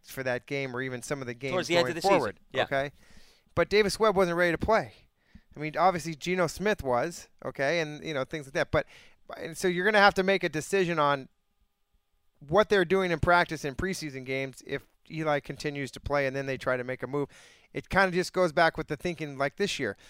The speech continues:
Speaker 1: Okay, so Davis Webb was drafted in third. We know nothing about Davis Webb. We don't know anything more about Davis Webb than we know about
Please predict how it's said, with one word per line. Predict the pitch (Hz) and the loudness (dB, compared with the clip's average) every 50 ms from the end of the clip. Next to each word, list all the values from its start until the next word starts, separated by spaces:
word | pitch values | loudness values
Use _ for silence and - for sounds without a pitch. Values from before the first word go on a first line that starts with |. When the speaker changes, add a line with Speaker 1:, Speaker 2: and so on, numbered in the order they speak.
| - - _ _ _ _ - | -20 -20 _ _ _ _ -8
Speaker 1:
Okay, | 147 - 175 165 156 | -6 -2 0 0 0
so | 143 - - 160 | -2 -4 -6 -6
Davis | 147 156 185 196 180 185 - - | -2 0 0 2 2 0 -2 0
Webb | 160 190 185 185 | 2 4 4 4
was | 151 160 139 | 4 0 -2
drafted | - 170 170 165 165 - 160 151 | 0 4 4 4 4 2 -4 -12
in | 147 - | -10 -6
third. | 165 165 | -4 -4
We | 160 180 214 | -2 -2 0
know | 214 214 196 | 2 2 2
nothing | 185 185 196 190 - 180 | 6 6 6 6 4 2
about | 170 156 170 165 156 - | 2 4 4 4 4 2
Davis | 175 175 156 151 - - | 0 -2 -2 -4 -2 0
Webb. | 175 165 156 | 0 0 2
We | 143 175 196 | 2 0 0
don't | 214 202 | 0 2
know | 196 196 190 | 2 2 2
anything | 190 208 214 190 208 196 185 180 165 | 2 0 -2 -2 -2 -4 -4 -4 -4
more | 160 170 185 196 208 196 180 - - | -2 0 2 4 4 4 2 0 -4
about | - 156 175 170 160 - | -4 0 2 2 2 2
Davis | 180 180 175 160 - - | 2 0 0 0 -2 0
Webb | 180 185 170 | -2 0 0
than | 156 156 | -2 -4
we | 151 151 | -4 -4
know | 147 156 165 165 | 0 2 4 4
about | 160 147 165 156 151 143 - _ | 4 6 8 8 8 8 6 _